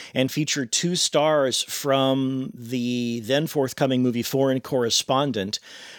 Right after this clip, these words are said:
with an eye towards actually using it as kind of a promotion for Foreign Correspondent. One of the people behind the series was hoping that it would basically be a series of adaptations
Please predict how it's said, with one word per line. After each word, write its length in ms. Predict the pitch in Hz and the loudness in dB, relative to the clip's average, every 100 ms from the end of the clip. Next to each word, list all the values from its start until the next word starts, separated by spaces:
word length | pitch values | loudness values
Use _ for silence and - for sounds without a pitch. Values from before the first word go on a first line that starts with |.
| - | 0
with 260 | 131 123 127 | 2 2 2
an 140 | 120 | 2
eye 180 | 127 139 | 4 2
towards 400 | - 135 123 117 | 0 0 2 2
actually 380 | 120 - 135 117 | 2 2 -2 0
using 260 | 123 131 | 2 2
it 100 | 110 | 0
as 140 | 110 - | -2 -4
kind 200 | 107 101 | -4 -4
of 100 | 113 | -4
a 40 | |
promotion 440 | 143 147 233 147 | -2 0 0 -2
for 100 | 120 | -6
Foreign 300 | 107 113 95 95 | -4 -2 -2 -4
Correspondent. 760 | 98 98 - 87 151 113 196 - - - - 135 | -4 -2 -2 -6 -4 -4 -4 -10 -16 -18 -18 -8
One 300 | 131 165 185 | 0 2 4
of 60 | |
the 340 | 156 143 135 - _ _ _ _ _ - 190 - | 4 2 0 -4 _ _ _ _ _ -20 -12 0
people 240 | 151 139 | 0 2
behind 400 | 139 123 165 165 | 2 4 4 4
the 100 | 131 | 2
series 420 | - 127 117 113 | 2 2 0 0
was 180 | 127 - | -4 -6
hoping 560 | - 208 254 147 117 113 | -2 0 2 2 2 4
that 140 | 123 | 2
it 80 | 151 | 2
would 200 | 131 107 | -2 2
basically 480 | 131 147 143 131 104 | 2 4 2 0 -2
be 280 | 110 107 | 0 0
a 120 | - - | 0 0
series 360 | 131 123 110 | 2 0 -2
of 120 | 123 | -2
adaptations 1080 | 110 117 120 - 123 127 113 101 104 - - | 2 2 2 -4 -4 -4 -2 -4 -4 -6 -10